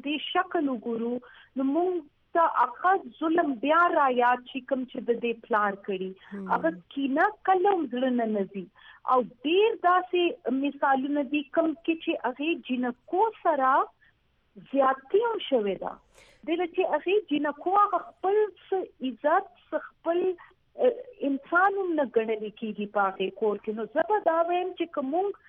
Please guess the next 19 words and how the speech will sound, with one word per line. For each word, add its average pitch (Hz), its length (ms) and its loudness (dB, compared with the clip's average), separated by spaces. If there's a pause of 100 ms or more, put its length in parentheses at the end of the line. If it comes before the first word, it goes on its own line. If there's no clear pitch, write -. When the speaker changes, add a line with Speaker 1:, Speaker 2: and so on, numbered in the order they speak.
(420)
Speaker 1:
دا 277 160 4 (140)
ګڼو 302 300 0
چې 254 160 -4 (120)
دا 302 80 6
په 320 160 -2 (100)
پښتنو 254 540 -2
کې 311 240 -6
نه 330 40 -4
کېږي 285 420 -8
او 240 60 0 (140)
تش 339 240 -8
په 330 100 -2 (140)
پنجاب 233 420 0
کې 247 260 -16
کېږي، 247 280 -10
نو 302 220 -2
زما 262 280 -2 (140)
خیال 294 180 -2 (120)
کې، 277 200 -8